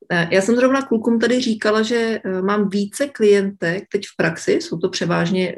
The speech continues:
ženy, které doufají. Doufají, že to bude lepší, že se partner změní. A doslova říkají, já věřím,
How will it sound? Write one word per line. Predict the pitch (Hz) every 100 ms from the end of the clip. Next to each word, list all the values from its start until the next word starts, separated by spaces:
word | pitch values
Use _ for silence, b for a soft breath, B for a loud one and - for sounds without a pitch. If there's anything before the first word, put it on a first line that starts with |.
| -
ženy, | 170 175 160 170 226 B B B -
které | - 196 208 214 214
doufají. | 190 202 202 - 190 170 131 - _ _ _ _ _ _ _ _ _ _ -
Doufají, | 190 214 214 214 190 147 131 -
že | 160 160
to | 160
bude | - -
lepší, | 151 190 - - - 220 220 247
že | 180
se | 170 160
partner | 160 151 - 151 151
změní. | 151 165 180 220 226 214 214 214 B B B B B B _ _ _ _
A | 185 170
doslova | - - 202 214 233 226
říkají, | 220 220 220
já | 214
věřím, | 185 170 170 175 214 285